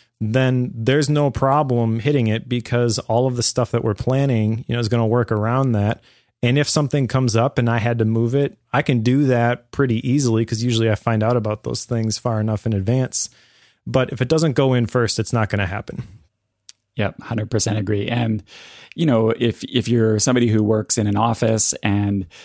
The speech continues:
Speaker 2: it, it's probably not realistic for you to take a,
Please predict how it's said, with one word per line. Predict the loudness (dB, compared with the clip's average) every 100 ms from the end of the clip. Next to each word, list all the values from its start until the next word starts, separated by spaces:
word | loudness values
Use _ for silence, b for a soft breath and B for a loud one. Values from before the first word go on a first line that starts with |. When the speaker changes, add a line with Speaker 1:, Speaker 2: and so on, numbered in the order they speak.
| B B _ -2
Speaker 2:
it, | 0
it's | -2 -2
probably | 0 2 2 2 2
not | 2 0 2
realistic | 2 2 0 -2
for | 0 0
you | 0
to | 0
take | 0 -2 -2 -2
a, | 0 0 0